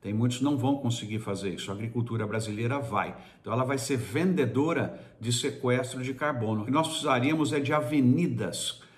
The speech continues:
como se fosse esse Pix do carbono que eu falei, pra que ficasse mais, mais fácil o processo, tanto de quantificar quanto de transacionar. E lógico, né, que o mercado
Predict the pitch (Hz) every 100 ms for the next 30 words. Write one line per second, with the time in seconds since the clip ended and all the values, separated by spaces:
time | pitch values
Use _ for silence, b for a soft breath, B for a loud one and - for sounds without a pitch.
0 | b - 127 120 147 139 139 120 156 -
1 | - 131 120 113 113 117 110 113 - 113
2 | 123 131 - 135 - 139 147 147 - B
3 | B B 143 - - 151 120 - 107 B
4 | B 120 117 123 120 117 117 120 - 160
5 | - 139 120 135 120 - 117 123 131 -
6 | - - - 131 123 135 123 - - -
7 | 120 123 120 120 120 120 107 120 156 151
8 | 117 110 - 127 135 120 117 113 - 117
9 | 113 107 -